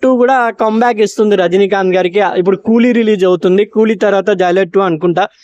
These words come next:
నిజంగా డైరెక్టర్కి, ఆ, రజనీకాంత్ గారికి సెకండ్ ఛాన్స్ ఇవ్వడం కూడా ఇంకా హ్యాట్స్ ఆఫ్ అండి. జైలర్ టూలో కథ ఎలా పోతుంది అనేది, ఎందుకంటే వాళ్ళ కొడుకుని చంపేశారు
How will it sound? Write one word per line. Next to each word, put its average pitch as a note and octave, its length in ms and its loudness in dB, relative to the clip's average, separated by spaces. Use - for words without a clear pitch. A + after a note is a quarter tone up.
నిజంగా A#3 300 2
డైరెక్టర్కి, A3 680 0
ఆ, F3 300 0
రజనీకాంత్ G#3 540 0
గారికి F#3+ 260 -2
సెకండ్ G#3 360 -2
ఛాన్స్ G3 220 -2
ఇవ్వడం F#3+ 240 0
కూడా F#3 180 0
ఇంకా E3+ 180 -2
హ్యాట్స్ E3+ 360 -4
ఆఫ్ E3 120 -4
అండి. F3 240 0
జైలర్ G3 400 -2
టూలో A3+ 320 2
కథ - 480 -6
ఎలా A#3+ 180 0
పోతుంది A3 420 0
అనేది, G#3 260 0
ఎందుకంటే A3+ 480 0
వాళ్ళ G3+ 140 2
కొడుకుని A3 500 0
చంపేశారు G3 600 0